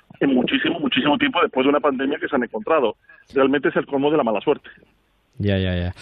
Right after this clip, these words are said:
Speaker 2: Pero como dice usted, bueno, suerte que no ha ido en el viento en dirección contraria, que se hubiera, se hubiera metido el fuego en el casco urbano de, de Estepona, claro.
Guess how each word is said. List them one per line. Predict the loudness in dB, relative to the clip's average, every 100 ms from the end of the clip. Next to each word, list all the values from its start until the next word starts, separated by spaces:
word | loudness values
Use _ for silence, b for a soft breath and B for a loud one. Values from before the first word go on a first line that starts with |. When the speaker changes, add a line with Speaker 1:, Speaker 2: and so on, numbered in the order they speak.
| B B
Speaker 2:
Pero | 2
como | 4
dice | 4
usted, | 2 2
bueno, | 0 0 -4
suerte | -2 0 0 0 -2
que | -2 0
no | 2 4 4
ha | 4
ido | 2 2 0
en | 0 0
el | 2 2
viento | 2 2 2
en |
dirección | 2 2 2 2
contraria, | 2 2 2 0
que | 0 -2
se | 2 0 2
hubiera, | 2 2
se | 4
hubiera | 2 4
metido | 2 2 2 2
el | 2 0
fuego | 2 2
en |
el | 2
casco | -2 0
urbano | 2 4 4
de, | 4 4
de | 2
Estepona, | 2 2 2 2
claro. | 0 0 -2